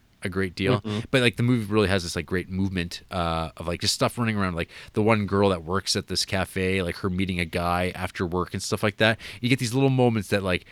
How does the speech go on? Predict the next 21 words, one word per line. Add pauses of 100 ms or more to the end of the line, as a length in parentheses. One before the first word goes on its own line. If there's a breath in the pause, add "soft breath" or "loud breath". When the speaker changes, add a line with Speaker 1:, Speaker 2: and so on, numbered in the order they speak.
Speaker 1:
you
hear
that,
and
then
later
on
you
see
them
running
off
together. (540)
Um, (160)
and
it
just
feels
Speaker 2:
Yep.
Speaker 1:
like
a,